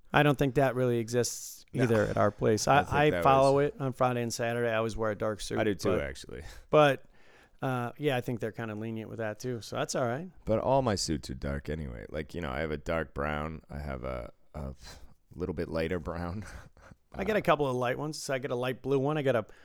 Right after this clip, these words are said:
Speaker 1: Ron Burgundy.
Speaker 2: Mm-hmm. Mm-hmm.
Speaker 1: Uh, yeah, all come from the wife. I'll
Speaker 2: Yeah.
Speaker 1: take it.
Speaker 2: Yeah.
Speaker 1: Fashion consultant.
Speaker 2: There you go. Yeah, no, you have some cool suits.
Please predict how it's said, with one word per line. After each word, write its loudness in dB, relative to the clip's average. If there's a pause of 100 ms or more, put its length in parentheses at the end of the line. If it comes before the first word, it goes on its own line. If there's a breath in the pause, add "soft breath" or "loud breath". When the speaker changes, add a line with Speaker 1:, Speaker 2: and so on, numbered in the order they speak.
(180 soft breath)
Speaker 1:
Ron 2
Burgundy. 2 (220)
Speaker 2:
Mm-hmm. -8 (320)
Mm-hmm. -10 (480)
Speaker 1:
Uh, -8 (100)
yeah, 0 (180)
all -2
come -4
from -6
the 0
wife. 0 (400)
I'll -14
Speaker 2:
Yeah. -8
Speaker 1:
take 2
it. -6 (380)
Speaker 2:
Yeah. -6
Speaker 1:
Fashion 0
consultant. 0 (140)
Speaker 2:
There -8
you -6
go. -4 (180)
Yeah, 2
no, -2
you 2
have 2
some -12
cool -4
suits. -8